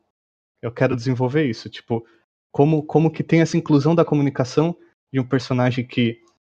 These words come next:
ele tem uma, não uma deficiência, né, mas ele tem essa, esse problema, né?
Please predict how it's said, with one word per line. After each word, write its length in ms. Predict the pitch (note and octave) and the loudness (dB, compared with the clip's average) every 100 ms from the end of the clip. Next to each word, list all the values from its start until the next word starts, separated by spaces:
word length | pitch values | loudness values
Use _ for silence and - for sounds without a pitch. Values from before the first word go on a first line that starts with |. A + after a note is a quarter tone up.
| _ | _
ele 180 | A#2+ A2+ | -4 -2
tem 220 | C3+ C3+ C3+ - | 2 2 2 -2
uma, 560 | A#2+ A2+ A2 G#2+ A#2 - _ _ _ | -2 2 2 2 -2 -10 _ _ _
não 120 | D3 | 0
uma 200 | E3 D3+ | 4 4
deficiência, 800 | A#2+ A#2 - A#2+ - B2 E3+ - | 2 -2 -4 -12 -4 -4 -2 -4
né, 100 | A#2+ | -2
mas 220 | A#2 A2 | -2 -2
ele 160 | A2+ A2+ | -2 -4
tem 220 | - A#2 | -4 -4
essa, 440 | A2+ - A2+ A#2+ - _ | -4 -4 -4 -4 -8 _
esse 180 | C#3+ - | -8 -4
problema, 540 | - A#2+ A#2+ D#3+ G3+ | 0 2 4 4 4
né? 260 | A#2+ C#3+ | 2 0